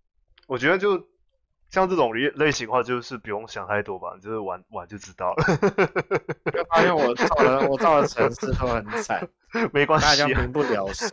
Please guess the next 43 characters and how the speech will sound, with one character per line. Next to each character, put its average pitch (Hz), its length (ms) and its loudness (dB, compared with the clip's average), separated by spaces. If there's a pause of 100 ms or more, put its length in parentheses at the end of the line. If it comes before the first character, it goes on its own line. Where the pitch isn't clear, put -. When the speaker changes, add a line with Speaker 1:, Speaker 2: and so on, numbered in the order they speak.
Speaker 1:
<laughs> - 100 -16
每 123 120 0
个 147 80 2
人 139 160 4
造 135 220 4
的 131 60 4
城 120 160 2
市 117 120 -8
都 120 180 -2
一 98 120 -16
样。 107 140 -2 (460)
<laughs> - 480 -4
而 151 80 2
且 180 140 2
你 143 80 0
不 139 100 -6
是 165 240 -2
就 143 140 -18
知 - 100 -6
道， 147 260 2 (300)
就 190 140 -4
是 208 60 2
你 135 80 -2
知 104 40 -6
道 143 120 4
那 147 100 -4
个 123 240 2
大 120 200 2
都 117 200 -8
会 110 280 -2
天 107 260 -10
际， 110 200 -14
就 92 60 -16
是 127 80 -8
我， 107 380 -8
我 98 40 -6
推 104 240 -4
的 104 80 -2
这， 104 220 -8
这 107 140 -16
个 107 120 -6
游 95 160 -10
戏， 98 240 -16